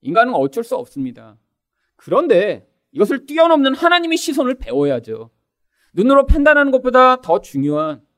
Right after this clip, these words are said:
그 눈으로 판단하는 것은 해결할 수 없는 그 상황들이 무엇인가를 알게 되며 하나님이 도대체 무엇에 관심을 가지고 계신가, 또 무엇이 하나님 나라엔 별로 중요하지 않은가를 배워야죠. 여러분,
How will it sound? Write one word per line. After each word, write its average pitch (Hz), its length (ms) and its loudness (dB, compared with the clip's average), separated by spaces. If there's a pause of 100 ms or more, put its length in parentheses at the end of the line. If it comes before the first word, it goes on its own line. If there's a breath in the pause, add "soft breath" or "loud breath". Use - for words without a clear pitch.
(380)
그 294 180 0
눈으로 254 300 4
판단하는 320 440 2
것은 254 260 2
해결할 294 320 0
수 285 100 -2
없는 226 280 -2 (220 soft breath)
그 269 220 2
상황들이 277 480 0
무엇인가를 170 800 -2 (140)
알게 120 440 -10
되며 139 420 -12 (600)
하나님이 294 380 0
도대체 214 380 0
무엇에 185 480 0
관심을 185 640 -10
가지고 139 400 -16
계신가, 113 480 -18 (540)
또 262 80 -2
무엇이 262 640 4
하나님 320 320 0
나라엔 254 260 2
별로 185 180 0
중요하지 190 480 -2
않은가를 131 540 -4 (600)
배워야죠. 117 1300 -2 (840)
여러분, 196 560 0